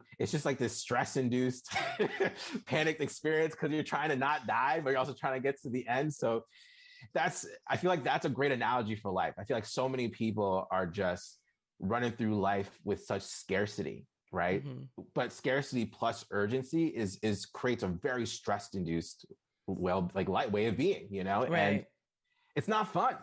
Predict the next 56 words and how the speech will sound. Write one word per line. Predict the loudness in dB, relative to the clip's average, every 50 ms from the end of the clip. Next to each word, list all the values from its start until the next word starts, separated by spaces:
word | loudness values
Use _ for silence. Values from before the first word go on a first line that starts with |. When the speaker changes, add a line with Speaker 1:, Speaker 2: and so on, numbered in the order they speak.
| -12 _ _ _ _ _ _
Speaker 1:
It | -2 0 2
really | 4 4 4 4 2
is | 0 -2 0
not | 0 0 0 0 -2
fun. | -4 -4 -4 -4 -4 -6 -4 -2 0 0 0 0 -2 0 0
<laughs> | 0 -2 -2 -6 -14 -16 -14 -14 -10 -4 0
Um, | 2 2 4 4 2 2 0 -2 -4 -2
to | 0 0
have | 2 2
to | 0 0
live | 0 0 0 2 2 2 2 2
that, | 0 0 -2 -4 -6 -2
that, | 0 0 0 0 -2 -6 -6 -6 -6 -8 -2
the | -2 0 0 2
end | 2 2 2 4
game, | 2 2 2 2 0 -2
if | -2 0
you |
get | 0 0 0 0
to | 0
the | 0 0
end | 0 -2
of | -2
the | 0
level, | 2 2 0 0 0 -2 -2 -2 -2
yeah, | -2 0
that | 0 0 -2 -2 -2
part's | -2 -2 -2 -4 -4
fun, | -2 0 0 2 2 0
but | -2 -2 0
the | -2
experience | -2 -2 -4 -6 -4 0 2 2 2 2 0
itself | -2 -4 0 0 0 0 0 -2
is | -8 -4
not | -2 0 0 0 -2 -4
fun. | -4 -4 -4 -4 -6 _ _ _ _ _ _ _ _ _ _ -20 -12 -6
Speaker 2:
That's | -6 -6 -4 -2
probably | 2 2 4
Speaker 1:
But | 4 4
Speaker 2:
why | 2 2 2 2 2 0 -2 -4 -6
I | -4 -4
know | -2 0 0 2 2
Speaker 1:
Yeah. | 0 0
Speaker 2:
I | 0 0
never | 0 0 0 2 2 0 0 -2 -4 -10 -10
was | -10 -8 -8
good | -2 -2 0 0
at | 0 -2 -4
playing | -4 -2 -2 0 -2 -2
video | -4 -4 -2 -2 -2 -2
games, | 0 0 -2 0 -2 -4
'cause | -2 -2 -2 -2 0
it | -2 -2
was | -2 -4 -6
so, | -4 -2 0 0 0 0 0 -2 -2 -6 -8 _
um, | -6 -4 -4 -4 -4 -6 -8 -10 -12